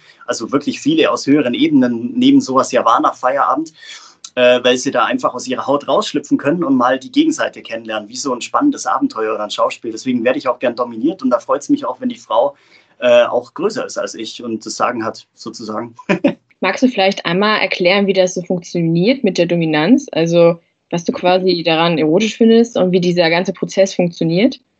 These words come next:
Speaker 1: Also, erotisch ist vielleicht bei mir, weil ich bin da schon ein speziellerer Typ. Also, ähm,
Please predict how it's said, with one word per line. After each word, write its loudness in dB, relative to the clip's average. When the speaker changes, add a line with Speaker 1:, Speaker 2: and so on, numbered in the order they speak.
Speaker 1:
Also, -4
erotisch -2
ist -8
vielleicht -4
bei 2
mir, 4
weil 0
ich -4
bin 0
da 2
schon 0
ein 0
speziellerer -2
Typ. -4
Also, -2
ähm, 4